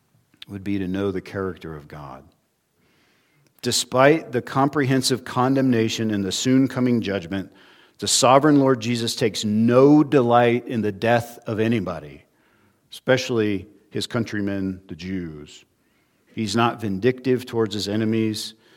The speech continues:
The unchanging character of God is Jesus.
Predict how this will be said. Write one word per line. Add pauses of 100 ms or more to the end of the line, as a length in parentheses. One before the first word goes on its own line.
(360)
The
unchanging
character
of
God
is
Jesus.